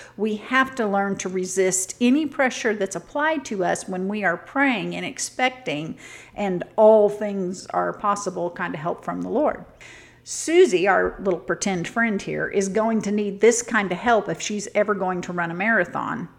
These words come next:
that God has inspired her to run. Imagine her halfway through. It's hot.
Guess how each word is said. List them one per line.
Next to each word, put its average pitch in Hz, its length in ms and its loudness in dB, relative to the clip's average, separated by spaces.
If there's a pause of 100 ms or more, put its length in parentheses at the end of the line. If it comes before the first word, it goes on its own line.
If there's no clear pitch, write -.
(120)
that - 220 0
God 180 220 4
has 170 200 0
inspired 170 600 -4
her 151 160 -6
to - 120 -14
run. 220 320 2 (840)
Imagine 240 640 2
her 180 540 -2
halfway 208 580 -2
through. 170 460 -4 (520)
It's 220 280 2
hot. 196 480 0